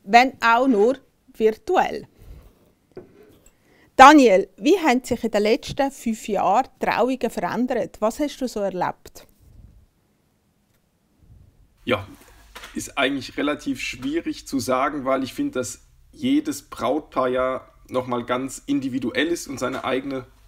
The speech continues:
Speaker 2: Trauung plant. Und das ist vielleicht auch wirklich so der Unterschied, dass, ähm, die Trauungen immer individueller werden, würde ich sagen. Also jedes Paar möchte eigentlich, dass seine Trauung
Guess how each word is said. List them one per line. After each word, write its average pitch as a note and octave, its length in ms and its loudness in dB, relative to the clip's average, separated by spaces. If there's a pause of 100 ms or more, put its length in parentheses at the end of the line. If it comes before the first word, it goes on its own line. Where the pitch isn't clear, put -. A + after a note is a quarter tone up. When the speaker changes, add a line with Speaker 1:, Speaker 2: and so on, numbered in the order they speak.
(440)
Speaker 2:
Trauung C3+ 480 -4
plant. B2+ 520 -4 (800)
Und - 420 -6 (380)
das G3 220 -2
ist G3 100 -12
vielleicht E3 300 -2
auch C#3 100 -8
wirklich D3+ 260 -4
so D3 100 -4
der C3 180 -6
Unterschied, D#3 520 -6
dass, - 360 -6
ähm, A#2+ 400 -6 (1120)
die A#2+ 200 -8
Trauungen D3+ 600 -2
immer D3+ 240 -2
individueller C3 800 -4
werden, A2+ 300 -4
würde A2+ 160 -4
ich A2+ 140 -8
sagen. A2 540 -8
Also A#2+ 300 -4
jedes E3 520 -2
Paar C#3+ 500 -6 (600)
möchte D3+ 420 -4
eigentlich, C#3+ 320 -4
dass A#2+ 180 -4
seine C#3+ 380 -2
Trauung C#3 520 -4